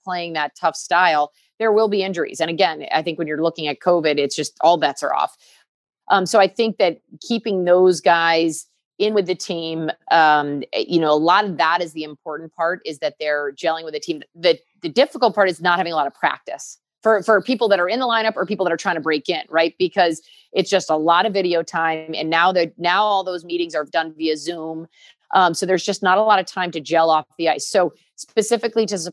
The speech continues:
Sebastian Aho, uh, if, if a defenseman is needed, I,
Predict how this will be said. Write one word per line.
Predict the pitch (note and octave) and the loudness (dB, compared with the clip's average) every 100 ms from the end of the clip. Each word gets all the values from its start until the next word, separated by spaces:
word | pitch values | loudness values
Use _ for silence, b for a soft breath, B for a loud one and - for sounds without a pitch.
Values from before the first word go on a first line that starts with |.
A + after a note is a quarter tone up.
| - | -10
Sebastian | - F#3+ F#3 - E3 | 0 2 2 -2 -2
Aho, | E3+ D#3+ D3 | 2 2 2
uh, | - - | -4 0
if, | D#3+ - - | 0 0 0
if | G#3 G#3 _ _ - | 0 0 _ _ -6
a | E3+ - - | -6 -6 -12
defenseman | F#3 B3 B3+ A#3 | -4 -4 -2 -6
is | F3+ E3+ | -4 -2
needed, | F3 G3+ | -2 0
I, | F#3+ D#3 | 0 0